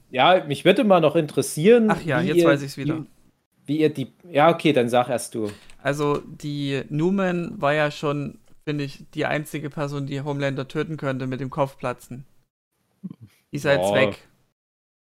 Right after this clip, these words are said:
Speaker 2: So. Und dann fiel mir ein, ach ja, stimmt ja.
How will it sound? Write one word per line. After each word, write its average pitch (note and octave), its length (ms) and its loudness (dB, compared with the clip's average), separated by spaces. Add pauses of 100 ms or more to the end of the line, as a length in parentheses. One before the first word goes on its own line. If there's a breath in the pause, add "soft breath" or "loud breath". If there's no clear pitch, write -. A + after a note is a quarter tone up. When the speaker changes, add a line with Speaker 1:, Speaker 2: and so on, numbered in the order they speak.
(120)
Speaker 2:
So. C3 280 -6 (420)
Und C#3 80 -8
dann C#3 100 -2
fiel E3 140 -4
mir E3 100 0
ein, D#3+ 160 0
ach D3 160 -6
ja, C#3+ 120 -4
stimmt D3+ 380 -8
ja. C3 280 -4